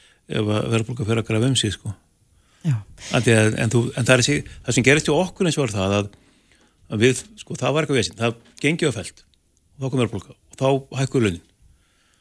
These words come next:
Speaker 1: og þá, þarna, um, um,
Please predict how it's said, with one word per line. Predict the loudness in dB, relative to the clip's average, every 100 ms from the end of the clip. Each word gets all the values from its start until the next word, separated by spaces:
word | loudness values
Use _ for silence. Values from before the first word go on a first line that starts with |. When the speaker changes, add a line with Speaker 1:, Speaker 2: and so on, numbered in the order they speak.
| _ _ _ -12
Speaker 1:
og | -2
þá, | 0 0 -4 _ _ _ -8
þarna, | -6 -4 -2 0 -2 -2 -4
um, | -2 -2 -2 -6 -12 _ _ _ _ _ _ _ _ _ _ -8
um, | -6 -4